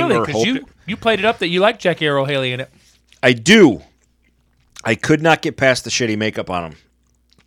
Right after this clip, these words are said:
Speaker 2: I take that back. It's not that it's shitty makeup. It is just not. He looks like an actual burn victim.
Speaker 1: Is his mask not movie quality?
Speaker 2: Uh, it is not. He looks like he was actu-,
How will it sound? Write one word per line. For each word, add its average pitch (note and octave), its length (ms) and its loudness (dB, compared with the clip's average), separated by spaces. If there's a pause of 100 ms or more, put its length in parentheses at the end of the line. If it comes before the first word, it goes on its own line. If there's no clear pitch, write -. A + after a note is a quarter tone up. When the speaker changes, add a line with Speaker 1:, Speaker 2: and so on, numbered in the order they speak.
(1200)
Speaker 2:
I A2+ 80 -6
take G2 320 -6
that G2 180 -4
back. E2 320 -8 (680)
It's - 200 -12
not B2+ 220 -2
that C3 120 -10
it's - 140 -8
shitty A#2 280 -4
makeup. G#2+ 480 -6 (220)
It A2+ 140 -4
is G2 280 -6
just - 320 -8
not. G2+ 540 -6 (340)
He E3+ 180 2
looks D3 320 4
like A#2 180 0
an G#2+ 80 -4
actual G#2+ 360 -4
burn G#2 260 -2
victim. C3+ 420 -6
Speaker 1:
Is C3+ 140 -12
his C#3 160 -10
mask D3+ 280 -2
not D#3 160 0
movie D3 200 0
quality? D#3 420 0 (540)
Speaker 2:
Uh, - 60 -14 (100)
it A#2+ 400 2
is A#2+ 180 -2
not. G#2+ 300 -2 (640)
He F3+ 240 -2
looks F3+ 340 2
like D#3+ 220 4
he C3+ 100 -2
was C#3+ 180 -2
actu-, B2 400 0